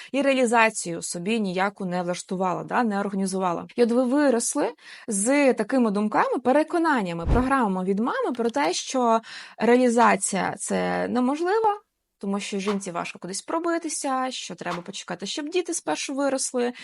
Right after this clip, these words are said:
або що, або що. А стосунки з чоловіком, в принципі, вони такі собі: ну, не сильно сталі, не стиль-, не сильно круті, е, немає там ніякої ні легкості, ні відчуття безпеки.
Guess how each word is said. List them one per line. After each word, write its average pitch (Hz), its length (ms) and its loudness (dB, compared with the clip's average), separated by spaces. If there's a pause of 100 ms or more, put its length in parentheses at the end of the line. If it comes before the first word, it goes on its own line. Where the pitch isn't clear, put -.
(180)
або 175 240 -2
що, 196 160 -6
або 320 260 2
що. 294 300 -4
А 277 220 2
стосунки 285 460 -6
з - 40 -4
чоловіком, 285 460 -2
в 247 60 -8
принципі, 269 420 -4
вони 214 180 -2
такі 202 360 -4
собі: 165 380 -6
ну, 220 300 -4
не 233 140 0
сильно 240 380 -2
сталі, 294 520 2
не 214 100 0
стиль-, 247 380 0
не 240 120 4
сильно 247 480 0
круті, 285 580 -4 (380)
е, 202 260 0
немає 220 500 2
там 190 180 -2
ніякої 185 400 -2
ні 180 120 0
легкості, 262 880 0 (240)
ні 185 640 -2
відчуття 180 440 -4
безпеки. 285 800 2